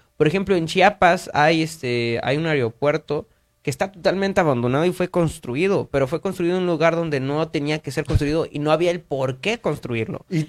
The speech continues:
Speaker 2: eh, digo, el caso del aeropuerto de, de
Speaker 1: Exacto.
Speaker 2: nuevo aeropuerto internacional de la Ciudad de México.
Speaker 1: Y tenemos el otro caso, por ejemplo, los elefantes blancos.
Speaker 2: Claro.
Speaker 1: Los elefantes blancos, eh, que es un caso totalmente horrible,
Speaker 2: ¿A
Speaker 1: porque
Speaker 2: quién le
Speaker 1: se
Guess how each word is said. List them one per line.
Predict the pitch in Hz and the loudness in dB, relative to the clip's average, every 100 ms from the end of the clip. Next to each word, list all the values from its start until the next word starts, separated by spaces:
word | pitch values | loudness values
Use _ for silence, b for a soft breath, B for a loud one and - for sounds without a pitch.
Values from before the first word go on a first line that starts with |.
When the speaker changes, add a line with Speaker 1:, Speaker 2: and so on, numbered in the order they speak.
| - | -6
Speaker 2:
eh, | - 135 120 110 135 | -12 -12 -14 -12 -2
digo, | 147 131 | 0 0
el | 107 113 | -4 -6
caso | 117 135 147 | -4 -2 0
del | 127 | 0
aeropuerto | 123 113 151 147 151 131 | 0 0 0 2 2 2
de, | 123 120 117 117 117 117 117 - - | 2 0 -2 -4 -4 -6 -8 -10 -2
de | 165 | 2
Speaker 1:
Exacto. | 143 131 131 151 | 2 2 0 4
Speaker 2:
nuevo | 160 165 | 8 8
aeropuerto | 143 131 160 165 | 8 6 4 4
internacional | 147 131 131 127 139 156 | 2 2 -2 -2 -2 0
de | 151 | 2
la | 139 | 2
Ciudad | 123 151 | 2 2
de | 170 | 2
México. | 226 269 208 - 208 180 | 2 0 -4 0 2 4
Speaker 1:
Y | 160 160 160 - | 6 4 2 0
tenemos | 151 156 180 - | 0 2 0 -2
el | 147 | -2
otro | 143 139 165 | -2 -2 -2
caso, | 165 160 185 160 | 2 2 0 -2
por | 139 | -2
ejemplo, | 131 139 160 | -2 -2 0
los | 156 127 | 0 0
elefantes | 120 110 120 117 113 | -4 -6 -8 -8 -4
blancos. | 117 143 185 196 - | -4 -4 -8 -10 -4
Speaker 2:
Claro. | 135 117 123 - - | -4 -4 -8 -12 -4
Speaker 1:
Los | 147 156 | -2 0
elefantes | 156 156 202 233 185 | 0 0 -2 -4 0
blancos, | 202 196 190 165 160 160 | 0 0 0 -2 -2 -6
eh, | - - _ _ - | -10 -12 _ _ -8
que | 131 | -6
es | 127 | -6
un | 175 160 | -6 -6
caso | - 135 143 | -6 -6 -6
totalmente | - 113 117 117 117 113 120 | -10 -10 -8 -8 -8 -6 -6
horrible, | 113 110 117 113 123 - | -6 -8 -8 -8 -8 -8
Speaker 2:
¿A | - | -4
Speaker 1:
porque | 139 135 | 0 2
Speaker 2:
quién | 131 | 2
le | |
Speaker 1:
se | 131 | 2